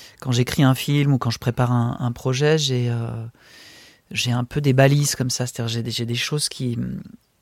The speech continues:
je travaille de façon très intuitive, mais, mais j'ai des choses très concrètes qui me, qui m'inspirent, pour le dire, euh, simplement.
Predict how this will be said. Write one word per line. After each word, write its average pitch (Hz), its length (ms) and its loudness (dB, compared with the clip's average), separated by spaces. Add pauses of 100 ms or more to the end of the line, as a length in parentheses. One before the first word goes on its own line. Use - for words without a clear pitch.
(120)
je - 80 -12
travaille 147 160 4
de 147 80 4
façon 147 220 2
très 151 200 2
intuitive, 156 500 -2
mais, 127 280 2
mais 95 260 -8
j'ai 123 100 -2
des 127 120 0
choses 147 260 -4
très - 240 -2
concrètes 156 420 0
qui - 140 -8
me, 120 300 0 (680)
qui - 120 -4
m'inspirent, 127 420 4 (340)
pour - 120 -20
le 120 100 -2
dire, 113 200 -6
euh, 107 180 -8
simplement. 120 480 -8